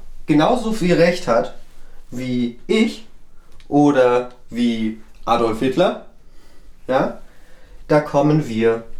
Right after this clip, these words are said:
in Teufels Küche, meine Damen und Herren. Und ich möchte, äh, solchen Schabernack und solchen, solchen intellektuellen, ähm, Aderlass hier,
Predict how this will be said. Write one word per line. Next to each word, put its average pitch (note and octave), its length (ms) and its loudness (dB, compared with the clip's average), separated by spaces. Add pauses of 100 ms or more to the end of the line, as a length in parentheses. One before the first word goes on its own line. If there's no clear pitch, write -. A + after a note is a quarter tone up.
(100)
in C#3+ 200 -4
Teufels G#2 640 -6 (360)
Küche, C#3+ 440 2
meine G#2+ 220 0
Damen G2+ 280 0
und F#2+ 60 -2
Herren. B2+ 340 0 (600)
Und D#3 380 4
ich A#2+ 140 -6
möchte, D#3 680 4 (540)
äh, C3 220 4
solchen C3 300 2
Schabernack C#3+ 640 2
und C3 100 -4
solchen, A#2+ 320 0
solchen A#2 480 -4 (220)
intellektuellen, C3 1300 2 (340)
ähm, A2+ 540 2 (960)
Aderlass - 840 0
hier, C#3+ 520 0